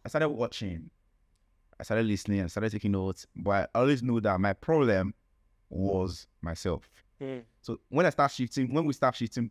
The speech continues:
Speaker 1: problem, one thing I've always learned is that about forex trader, we start shifting blame. Maybe whenever you take a look, "Oh, it is the broker that manipulated."
Speaker 2: Or the market.
Speaker 1: "Oh, it is the market that did this."
Speaker 2: Eh.
Speaker 1: "Oh, it is that that did."
Speaker 2: Eh.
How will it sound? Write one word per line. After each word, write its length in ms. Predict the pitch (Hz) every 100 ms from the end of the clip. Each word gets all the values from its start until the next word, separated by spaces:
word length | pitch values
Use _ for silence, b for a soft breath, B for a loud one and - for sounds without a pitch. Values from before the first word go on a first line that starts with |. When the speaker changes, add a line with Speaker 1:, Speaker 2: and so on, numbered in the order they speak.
| -
Speaker 1:
problem, 280 | 113 101 101
one 100 | 139
thing 100 | 107
I've 100 | 98
always 240 | 113 110
learned 120 | 104
is 60 | 101
that 180 | 95 87 95
about 240 | 92 90
forex 200 | 110 101
trader, 160 | 95 90
we 80 | 85
start 180 | 117
shifting 340 | - 95 113 95
blame. 240 | 95 87
Maybe 200 | 101 101
whenever 240 | 101 113 113
you 80 |
take 180 | - 104
a 40 | 101
look, 120 | 101
"Oh, 100 | 160 147
it 120 | -
is 80 | 123
the 80 |
broker 320 | 123 151 147 120
that 120 | 113
manipulated." 460 | 117 117 117 120 135
Speaker 2:
Or 200 | 151 156
the 80 |
market. 420 | 156 170 175 165 165
Speaker 1:
"Oh, 40 |
it 120 | 208
is 100 | 185
the 80 | 143
market 280 | 151 170 175
that 160 | 131 127
did 140 | 156
this." 160 | 113 175
Speaker 2:
Eh. 220 | 165 160
Speaker 1:
"Oh, 80 | 170
it 180 | 151 156
is 120 | 151
that 140 | 175 147
that 160 | 127
did." 120 | 143
Speaker 2:
Eh. 320 | 170 165 160